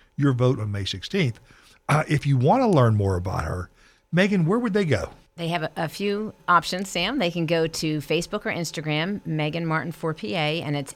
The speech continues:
Speaker 2: F O R, not the number four, so Megan Martin four P A. We also have a website, Megan Martin four P A dot com. Uh, and also, if you Google Megan Martin for Judge, all sorts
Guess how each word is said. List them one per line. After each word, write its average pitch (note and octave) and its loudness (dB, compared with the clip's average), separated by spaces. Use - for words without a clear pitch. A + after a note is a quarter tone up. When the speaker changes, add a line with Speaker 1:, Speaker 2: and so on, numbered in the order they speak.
Speaker 2:
F D#3 -4
O D#3+ 2
R, D#3+ 2
not D3 -8
the D#3 -8
number C#3+ -4
four, D3+ -8
so D3 -8
Megan D3+ -4
Martin D#3+ -4
four D#3 -8
P G#3+ -6
A. D3+ -4
We D3 -8
also E3 0
have D#3+ -2
a D3+ -2
website, D3 -4
Megan D3+ -4
Martin D#3 -4
four D#3+ -4
P E3 -4
A D3+ 0
dot D3 -4
com. D3 -2
Uh, D#3 -6
and D#3 -4
also, E3 -2
if D3 -2
you D3+ 0
Google D3+ -4
Megan D3+ -2
Martin D#3 -2
for D3 -6
Judge, E3 0
all F3 0
sorts F3+ -6